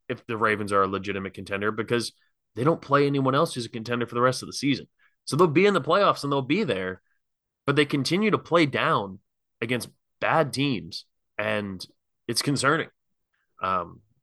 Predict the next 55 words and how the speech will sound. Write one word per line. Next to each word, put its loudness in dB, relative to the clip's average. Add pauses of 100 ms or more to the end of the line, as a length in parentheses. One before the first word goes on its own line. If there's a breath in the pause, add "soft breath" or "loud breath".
(220)
I -4
mean, -6
give -2
the -4
Panthers 0
credit. 2
They 0
have 2
a -4
young, -2 (340)
talented 4
defensive -2
roster, 2
but -4 (100)
that's -2
a, -4 (880 soft breath)
that's 0
a 2
bad 0
team. -4 (460)
And -2
if, -8
if -6
Baltimore 4
is 6
a 2
Super -2
Bowl 2
contender, -2
they 0
gotta 2
beat -2
them -2 (160)
a -2
lot 4
better -2
and -10
more -4
convincingly -10
than -12
thirteen -20
to -20
three. -18 (580)
I -2
mean, 4
a 8
win's 6
a 4
win, 2
right? 0
We -4
said 0
that 2
last 2
week, -2